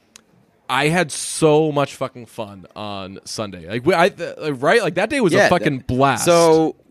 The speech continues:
Speaker 2: I guess the way that I would put it is, like, I, I romanticize summer a lot.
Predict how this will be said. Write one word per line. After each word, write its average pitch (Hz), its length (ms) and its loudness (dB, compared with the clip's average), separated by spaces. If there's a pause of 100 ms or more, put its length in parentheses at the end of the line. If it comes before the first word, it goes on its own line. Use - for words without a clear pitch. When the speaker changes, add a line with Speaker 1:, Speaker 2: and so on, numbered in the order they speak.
(160)
Speaker 2:
I 151 100 -4
guess 214 180 -2
the 170 100 -2
way 139 240 0
that 120 100 0
I 120 100 2
would 123 100 -2
put 123 120 -6
it 113 40 -2
is, 107 120 -8
like, 104 160 -14
I, 117 400 -2 (380)
I 185 160 4
romanticize 143 720 -4
summer 139 300 -6
a 143 40 -4
lot. 147 320 0